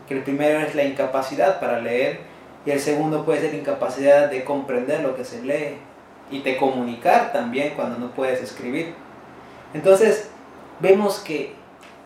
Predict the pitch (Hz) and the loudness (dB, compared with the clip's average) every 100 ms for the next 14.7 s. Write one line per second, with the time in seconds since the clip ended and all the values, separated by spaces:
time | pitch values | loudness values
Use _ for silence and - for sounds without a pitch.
0 | - 160 190 233 247 220 175 175 196 - | -6 0 4 4 4 2 -4 -6 -8 -14
1 | - - - 151 - 175 185 165 143 135 | -20 -14 -6 -6 -4 -4 0 2 4 2
2 | 131 139 - 156 165 - - 160 170 196 | -2 -4 -2 -2 -2 -4 0 0 2 4
3 | 190 151 139 156 180 190 160 147 - - | 4 2 0 -2 -4 -4 -4 -4 -10 -20
4 | - 156 156 190 196 196 - 143 143 151 | -8 -4 0 0 0 -2 -2 0 2 0
5 | 147 139 139 143 143 147 - 170 196 - | -2 -6 -4 -4 -2 0 0 0 -4 -2
6 | 175 160 190 214 - 175 - - - - | 2 2 2 -2 -4 -2 -4 -6 -20 -20
7 | - - - - - - - - - - | -20 -20 -20 -20 -20 -20 -20 -20 -20 -20
8 | - - - - - 156 151 226 226 247 | -20 -20 -20 -18 -6 -2 4 4 6 6
9 | 240 - - 165 196 175 135 127 156 139 | 4 2 0 2 2 2 0 -4 -4 -2
10 | 180 202 190 139 135 202 143 143 180 208 | -2 0 -2 0 -2 -2 -2 -2 -2 -2
11 | 190 190 - - - - 135 131 135 - | -2 -2 -2 -4 -6 -8 -6 -4 -6 -8
12 | 143 160 175 156 - 160 151 151 165 170 | -8 -6 -6 -6 0 2 2 -2 -4 -2
13 | 196 190 - 165 160 160 160 170 175 147 | 0 2 2 0 -2 -2 -4 -4 -2 -2
14 | 151 143 - 143 151 190 | -2 -6 -6 -4 -2 -4